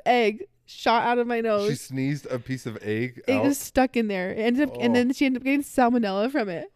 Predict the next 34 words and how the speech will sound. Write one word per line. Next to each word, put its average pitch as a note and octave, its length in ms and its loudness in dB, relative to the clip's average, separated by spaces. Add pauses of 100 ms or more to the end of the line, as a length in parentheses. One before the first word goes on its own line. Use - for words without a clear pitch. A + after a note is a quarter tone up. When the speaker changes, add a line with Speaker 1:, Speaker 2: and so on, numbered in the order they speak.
(160)
Speaker 2:
<gasps> - 180 -20
What? B2 680 -6
Speaker 1:
<laughs> - 100 -20
Hundred, C4 500 0
zero C#4 240 6
out A#3+ 120 8
of - 80 8
Speaker 2:
Whoa. C3+ 80 4
Speaker 1:
ten A#3 200 2
recommend. G3 420 0 (220)
Speaker 2:
Oh G3+ 300 0
my C#3+ 220 -2
gosh. C3 760 0 (200)
Speaker 1:
<laughs> E4+ 220 -2
I F#4+ 80 10
know, D#4 180 4
that's, C4 200 0
like, D#4+ 140 0
Speaker 2:
<laughs> - 0 -
Speaker 1:
traumatizing. A3 580 2
Speaker 2:
That B2+ 220 2
is F3+ 200 0
traum-, G#2+ 380 -10
I A2 40 -4
didn't C#3+ 180 -4
know A#2+ 80 -2
that A2+ 180 -6
could A#2 120 -10
happen. A#2 500 -8 (640)
Speaker 1:
Okay. G#3+ 320 -4 (1400)
Um, A3 300 -4
so - 160 -8
somebody C4+ 440 -4
said A3 600 -4